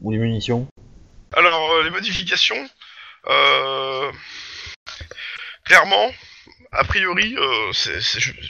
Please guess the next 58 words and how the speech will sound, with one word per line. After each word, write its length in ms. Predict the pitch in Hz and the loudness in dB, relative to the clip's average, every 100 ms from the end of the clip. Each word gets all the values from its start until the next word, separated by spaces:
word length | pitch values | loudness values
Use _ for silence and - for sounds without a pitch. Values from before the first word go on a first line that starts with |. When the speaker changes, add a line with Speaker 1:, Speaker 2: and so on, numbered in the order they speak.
| - | -12
Speaker 2:
je 120 | - | -10
veux 60 | 143 | 0
dire, 140 | 170 139 | 4 4
c'est 100 | 123 | 2
limite 340 | 139 165 185 - | -4 -4 -6 -6
une 280 | 147 131 135 | -8 -8 -8
espèce 280 | - 165 143 | -2 -2 0
d'aide 200 | 165 156 | 0 4
à 60 | |
la 100 | 147 | 2
visée, 300 | 151 156 170 | 2 -4 -6
en 80 | 135 | -4
fait. 180 | - 131 - - - - - - | -4 -4 -8 -16 -14 -16 -16 -6
C'est, 240 | - 139 | 2 2
c'est 160 | 131 139 | 4 2
surtout 300 | - - 233 | 2 0 -2
sur 140 | 196 | 2
la 100 | 165 | 2
lunette, 460 | 165 165 165 - 131 | 2 2 0 0 -2
euh, 120 | 120 | 2
la 100 | 123 | 2
lunette 280 | 143 170 151 | 2 -2 0
a, 180 | 131 | 2
a 40 | 104 | 2
été 180 | 127 147 | 0 -8
modifiée, 500 | 143 143 - 214 202 | -8 0 0 2 -2
en 80 | 135 | -4
fait, 240 | 185 180 | -6 -6
euh, 440 | 139 127 123 123 123 - - - - | -6 -6 -6 -8 -10 -14 -16 -16 -8
et 200 | - 139 | 2 2
il 60 | 139 | 4
y 60 | |
a 60 | 139 | 2
des, 80 | 147 - - | 2 -4 -6
tout, 100 | - | -8
tout 380 | 214 - - - | -10 -10 -8 0
un 160 | 185 165 | 2 2
attirail 320 | 170 190 185 | 0 4 4
électronique 400 | 160 156 175 196 | 4 0 -10 -6
qui 120 | - | -4
est 20 | |
relié 180 | 143 156 | -4 -4
au 100 | 156 | -4
canon. 320 | 139 143 147 | -2 -2 -2
A 60 | 127 | -6
priori, 340 | - 160 156 | -6 -6 -4
ça, 200 | 202 160 | -2 -2
ça 120 | 139 139 | -4 -6
doit, 640 | 139 131 131 127 117 110 | -2 0 2 0 -4 -6
euh, 40 | 113 | -8
ça 100 | 139 | -6
doit 200 | 143 - | -6 0
influer, 460 | 160 - 180 160 | 0 0 -4 -4
en 80 | 156 | -4
fait, 180 | - 127 | -6 -8
sur 140 | - | -6
le 100 | 131 | -6
canon. 260 | 123 135 120 | -4 -6 -6